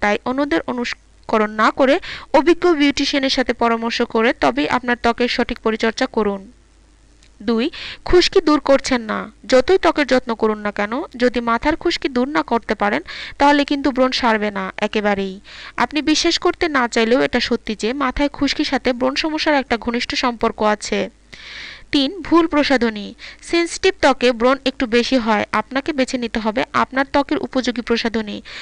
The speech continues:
তাই কেউ একটা কিছু ব্যবহার করলেই হুজুকে পড়ে সেটা কিনে ফেলবেন না। তাছাড়া ব্রণ ভরা মুখে মেকআপ করে সেটা ঢাকার চাইতে মেকআপ ছাড়া থাকুন,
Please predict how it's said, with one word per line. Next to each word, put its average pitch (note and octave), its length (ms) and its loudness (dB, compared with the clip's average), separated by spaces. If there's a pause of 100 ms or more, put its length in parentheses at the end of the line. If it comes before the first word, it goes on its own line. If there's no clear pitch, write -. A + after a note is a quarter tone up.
(160)
তাই G#3+ 280 4
কেউ C#4+ 160 2
একটা D4 260 0
কিছু - 260 -4
ব্যবহার C4 340 2
করলেই A#3+ 380 4
হুজুকে D4 400 0
পড়ে D#4 220 2
সেটা C#4+ 220 0
কিনে B3+ 240 -2
ফেলবেন G#3+ 340 0
না। G#3 280 -6 (340)
তাছাড়া B3 440 2
ব্রণ C#4+ 320 0
ভরা D4 220 4
মুখে C4+ 400 -2
মেকআপ B3 400 0 (380)
করে A#3 260 4
সেটা A#3 260 2
ঢাকার A3 320 -2
চাইতে A#3+ 420 0 (360)
মেকআপ D#4 320 2
ছাড়া C#4 260 2
থাকুন, A3 400 -2